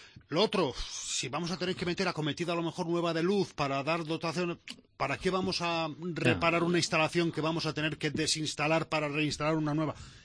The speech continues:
Speaker 1: Que es lo primero que pensé, ¿no? Hice un símil, un paralelismo. Yo quiero pensar que en el próximo partido europeo, cuando vengan los belgas, eh,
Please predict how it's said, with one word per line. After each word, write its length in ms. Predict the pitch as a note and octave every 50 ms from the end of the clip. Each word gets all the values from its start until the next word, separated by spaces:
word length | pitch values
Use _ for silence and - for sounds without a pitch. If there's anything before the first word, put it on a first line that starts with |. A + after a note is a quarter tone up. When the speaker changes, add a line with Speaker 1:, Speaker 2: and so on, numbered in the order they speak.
| - -
Speaker 1:
Que 120 | - D#3+
es 120 | C#3+ - F3
lo 140 | F#3+ F#3
primero 300 | - E3+ D#3 D#3 E3+ F3+
que 100 | F3 E3+
pensé, 480 | D3 A#2+ G#2 G2 F2+ - - A#2 F2+ - _ _ _ -
¿no? 180 | - G3+ - - -
Hice 180 | - - - E3+
un 80 | D#3
símil, 380 | C#3+ - - C#3+ G#2+ G2 G2 G#2+
un 100 | B2 B2
paralelismo. 680 | - C#3+ C#3 C3 A#2+ A#2+ A#2+ B2+ B2 - G#2 F#2+ F2+ - - - - - - - - _ _ _
Yo 140 | - B2+ G#2 -
quiero 200 | - G#2+ - -
pensar 360 | A#2+ A2+ - - C3+ C#3+ -
que 240 | - C#3+ C#3+ B2+ - - - - - - _ - - - -
en 200 | - A2+ A2 A2+
el 140 | A#2+ A#2+ A2+
próximo 360 | - - C#3+ - D3 D3 C3
partido 400 | - C3+ C3 - C#3 C#3 C3 C#3
europeo, 600 | C#3 C#3 C3+ C#3 - - F3+ F#3 G#3 A3+ G#3+ - - - _
cuando 240 | - C3+ A2+ G2 F#2
vengan 260 | A#2+ C3 C#3+ C#3+ C#3+
los 120 | C#3+ C3 C3+
belgas, 580 | E3+ F3 E3 D#3 F#3 G3 G#3+ - - - - _ _ - - - _ _ - - - -
eh, 300 | - A2 A2+ A2+ A2+ A2